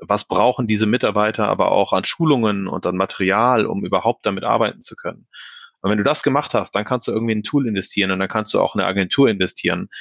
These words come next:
Aber du kannst noch so viel Geld rauswerfen, wenn du das vorher nicht getan hast. Und das ist bei einem Großkonzern gar nicht so einfach als bei einem kleinen Einzelhändler. Der kleine Einzelhändler, da schulst du zwei Leute und,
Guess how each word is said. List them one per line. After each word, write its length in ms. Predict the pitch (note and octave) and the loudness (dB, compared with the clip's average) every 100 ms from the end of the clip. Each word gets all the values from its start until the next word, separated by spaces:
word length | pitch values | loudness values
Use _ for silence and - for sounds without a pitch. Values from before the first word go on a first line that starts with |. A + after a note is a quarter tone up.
| - _ | -20 _
Aber 80 | F2+ | -2
du 60 | F#2 | 0
kannst 320 | - A2 - | 0 -2 -2
noch 140 | A#2 - | -4 -4
so 80 | |
viel 120 | A2+ G#2+ | -4 0
Geld 200 | A2 - | 0 2
rauswerfen, 420 | A2+ A2 G#2+ A2 | 0 2 -2 0
wenn 80 | G#2 | 0
du 60 | |
das 140 | G#2 - | 0 0
vorher 240 | - G#2 | 0 0
nicht 160 | G#2+ - | -2 -12
getan 320 | A2 A#2+ A#2 | -4 -2 0
hast. 240 | E2 - - | -4 -6 -10
Und 200 | F2 - | -10 -2
das 160 | - - | -2 -2
ist 220 | G#2 - | -4 -2
bei 80 | G#2+ | -2
einem 140 | G#2+ | 0
Großkonzern 600 | A2+ A2+ A2 G#2 A2+ A2 | -2 -2 -4 -2 -2 0
gar 140 | G#2 | -2
nicht 120 | A2+ - | -2 0
so 120 | G#2+ | 0
einfach 460 | A2 - C3+ G2+ - | 0 0 -2 -2 -2
als 300 | G2+ G#2 - | -2 -2 -4
bei 100 | A2 | -2
einem 120 | A2+ | -2
kleinen 220 | B2+ A#2+ | -2 -2
Einzelhändler. 560 | B2+ D#3+ - E2+ - G2+ | -2 -2 -4 -4 -8 -4
Der 140 | C#3 B2+ | -2 0
kleine 220 | A#2+ A2 | 0 0
Einzelhändler, 580 | F#2+ A#2+ D#3 D#3 E3+ F3 - - - | 0 2 0 2 0 0 -4 -10 -4
da 80 | |
schulst 280 | B2+ D#3+ - | 0 0 0
du 40 | - | -4
zwei 200 | - A#2+ | 0 2
Leute 420 | B2 D#3 A#3 - _ _ _ _ _ _ _ - | 2 2 0 -2 _ _ _ _ _ _ _ -2
und, 340 | C3+ - | -2 -2